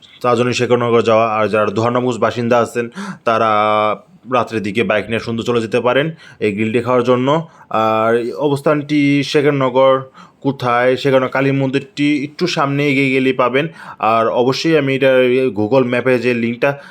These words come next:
এটা আমি ডেসক্রিপশন বক্সে দেওয়া আছে। আর যারা Facebook দেখতেছেন, তাদেরকে তারা কমেন্ট, কমেন্টে পেয়ে যাবেন।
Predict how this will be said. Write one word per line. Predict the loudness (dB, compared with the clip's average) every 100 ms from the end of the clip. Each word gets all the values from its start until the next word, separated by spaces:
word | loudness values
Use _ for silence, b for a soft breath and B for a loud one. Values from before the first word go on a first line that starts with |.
| B
এটা | -2 0 0
আমি | 0 -4
ডেসক্রিপশন | -6 -6 -4 -4 0
বক্সে | -2 -2
দেওয়া | 0 4 4
আছে। | 2 -2 -4 -4 B B
আর | -2 0 2 2 0 -4 b _ 0
যারা | 2 2 0
Facebook | -2 -2
দেখতেছেন, | -2 -2 -4 0
তাদেরকে | 0 0 0 0
তারা | 0 -2
কমেন্ট, | 0 0 0 0
কমেন্টে | 0 0 0 0
পেয়ে | 0 0 2
যাবেন। | 2 2 0